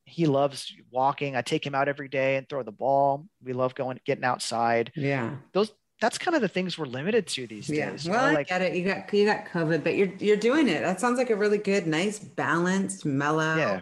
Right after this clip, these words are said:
Speaker 2: but also super engaged world that you're living. So my ultimate question for you is, and I ask everyone this at the end, is what fuels you?
Speaker 1: Um, what fuels me is it's the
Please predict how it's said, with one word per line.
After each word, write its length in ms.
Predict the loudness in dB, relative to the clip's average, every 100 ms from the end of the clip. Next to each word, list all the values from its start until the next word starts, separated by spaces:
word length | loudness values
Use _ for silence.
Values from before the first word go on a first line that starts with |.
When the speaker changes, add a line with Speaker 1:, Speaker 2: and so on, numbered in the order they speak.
| -4
Speaker 2:
but 120 | -2
also 340 | -2 0 -2
super 360 | 0 0 0 2
engaged 760 | 2 2 4 2 0 -6 -12 -12 -14 -16 -18 -8
world 380 | -2 0 2 2
that 100 | 0
you're 140 | 0
living. 260 | 0 -2 -2
So 120 | 0
my 120 | 0
ultimate 400 | 2 2 2 0
question 360 | 0 -2 -2 0
for 100 | 2
you 380 | 4 4 4 2
is, 540 | 2 4 4 2 0
and 140 | -2
I 40 | 0
ask 220 | 0 -2
everyone 360 | 0 2 2 0
this 160 | -2
at 120 | -2
the 140 | 0 0
end, 420 | 0 0 0 0
is 160 | -2 -2
what 260 | -2 -4
fuels 400 | -2 0 0 -2
you? 240 | -4 -4 -6 _ _ _ _ _ _ _ _ _ _ -8 -8 -12 -20 _ -20 -20 _ _ _ 0
Speaker 1:
Um, 440 | 4 4 2 -8 -16 -20 _ _ _ _ _ _
what 160 | -2 -2
fuels 520 | -2 0 2 2 0
me 480 | -2 0 2 0 -2 -4
is 680 | 2 4 4 2 -2 -6 -10 -14 -20 -20 -20 -20 _ _ _ _ -8
it's 80 | -6
the 160 | -6